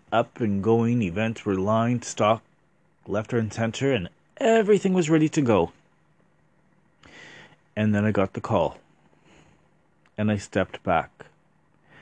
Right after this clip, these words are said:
It was a hard decision, but it was the right decision.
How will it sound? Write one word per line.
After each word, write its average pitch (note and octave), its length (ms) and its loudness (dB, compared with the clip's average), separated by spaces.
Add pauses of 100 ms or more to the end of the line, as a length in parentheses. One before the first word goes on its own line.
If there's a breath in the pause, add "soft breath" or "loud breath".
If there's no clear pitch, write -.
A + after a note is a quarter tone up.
(380 soft breath)
It G#2+ 120 0
was A2 220 4
a A#2 40 -4
hard G#2+ 220 0
decision, G#2+ 560 -4 (1000)
but G2+ 160 0
it G2+ 100 -2
was F#2+ 480 -2 (280)
the F2 200 -6 (100)
right F2 380 -4 (400)
decision. D#2+ 800 -10